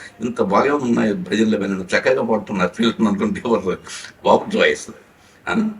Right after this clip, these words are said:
ఆ ఫోటో తీసుకుని వచ్చాం కదా, అదేమో టేబుల్ మీద పెట్టుకున్నది. ఆ, just రెండు గంటలు నేను వెళ్ళేసరికి అన్నమాట ఒక,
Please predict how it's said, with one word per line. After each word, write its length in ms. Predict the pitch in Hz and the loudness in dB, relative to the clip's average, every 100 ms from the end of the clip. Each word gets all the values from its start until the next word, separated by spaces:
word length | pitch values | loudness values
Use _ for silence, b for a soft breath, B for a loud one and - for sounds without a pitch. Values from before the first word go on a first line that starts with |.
| - - | -14 -2
ఆ 60 | 101 | -2
ఫోటో 300 | 123 120 147 | 4 4 4
తీసుకుని 380 | - 117 - 98 | 2 0 2 -2
వచ్చాం 240 | - 85 | -2 -2
కదా, 220 | 78 87 - | -2 -4 -4
అదేమో 300 | 107 110 107 | 0 2 2
టేబుల్ 280 | 92 113 120 | 4 4 4
మీద 120 | 104 | 0
పెట్టుకున్నది. 540 | 92 92 85 80 107 101 - B B - | -2 -6 -8 -6 -6 -8 -12 B B -10
ఆ, 240 | 95 98 90 | -8 -8 -6
just 480 | 98 - 107 90 85 82 - 95 | -4 -2 -2 -2 -4 -10 -12 -2
రెండు 240 | 101 110 | 4 6
గంటలు 260 | 113 127 131 | 4 2 2
నేను 140 | 110 | 4
వెళ్ళేసరికి 460 | 107 107 101 107 107 | 4 2 2 0 0
అన్నమాట 280 | 104 101 92 | -4 -4 -2
ఒక, 180 | 101 | 0